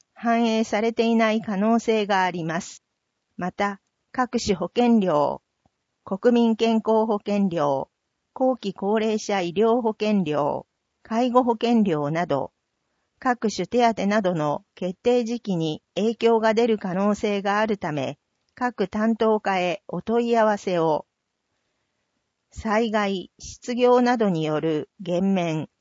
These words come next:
廃業や失業、自己都合や定年による退職は除く。被災して所得が著しく減少した人。生活保護受給者。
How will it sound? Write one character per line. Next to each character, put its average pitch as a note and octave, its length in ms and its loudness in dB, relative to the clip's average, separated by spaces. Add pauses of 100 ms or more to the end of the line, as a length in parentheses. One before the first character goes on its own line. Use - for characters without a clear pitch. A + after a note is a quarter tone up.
(1080)
廃 A3 340 -2
業 G#3+ 300 4
や G3+ 340 0
失 - 380 -6
業、 F3 420 2 (480)
自 - 160 -10
己 - 40 -14
都 A#3 320 -2
合 A3+ 240 6
や D#3+ 280 -4 (200)
定 G#3+ 260 -2
年 A#3 260 2
に G#3+ 100 2
よ G#3+ 140 0
る G#3 120 0
退 G#3 240 -6
職 G#3+ 280 -2
は G3+ 140 4
除 D#3+ 320 -4
く。 D3 300 -4 (840)
被 - 140 -12
災 A3 300 0
し - 180 -14
て G3+ 360 -4
所 - 200 -8
得 A#3 260 -2
が A3 120 2
著 B3 500 -2
し - 160 -14
く E3+ 140 -4
減 G#3 260 0
少 G3+ 260 0
し - 140 -8
た F#3+ 120 -6
人。 D3+ 460 -2 (880)
生 B3 320 0
活 A#3+ 280 -2
保 A3+ 140 0
護 A3+ 100 2
受 G3 160 -2
給 A3 280 0
者。 C#3 360 -8